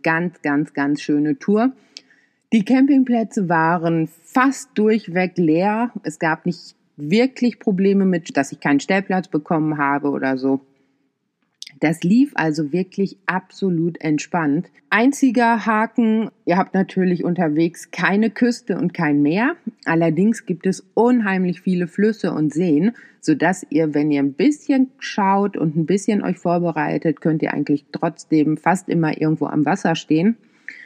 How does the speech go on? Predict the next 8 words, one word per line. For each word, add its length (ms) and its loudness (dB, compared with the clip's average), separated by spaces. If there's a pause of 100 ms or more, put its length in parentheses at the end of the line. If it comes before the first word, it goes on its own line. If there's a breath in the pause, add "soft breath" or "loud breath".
(440 loud breath)
Also 560 2
wenn 440 4
ihr 400 -2
im 240 2
Sommer 340 0
unterwegs 520 -4
sein 200 2
möchtet 500 -2